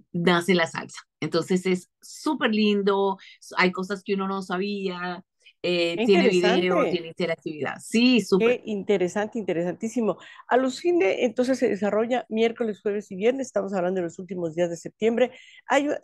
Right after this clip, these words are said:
Speaker 2: sobre todo la parte de online, ¿hay posibilidad de que el público pueda acceder después de estos días, Sinara?
Speaker 1: Sí,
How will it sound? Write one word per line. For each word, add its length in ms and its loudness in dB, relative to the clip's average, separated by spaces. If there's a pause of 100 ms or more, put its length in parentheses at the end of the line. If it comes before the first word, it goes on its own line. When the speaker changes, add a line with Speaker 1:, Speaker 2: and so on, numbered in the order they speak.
(220)
Speaker 2:
sobre 240 0
todo 160 4
la 100 6
parte 240 -2
de 140 0
online, 480 -4 (320)
¿hay 80 4
posibilidad 420 0
de 140 -2
que 80 -6
el 100 -6
público 540 -6
pueda 340 0
acceder 600 0
después 380 -2
de 60 -2
estos 320 -6
días, 380 -2
Sinara? 320 -2 (180)
Speaker 1:
Sí, 460 2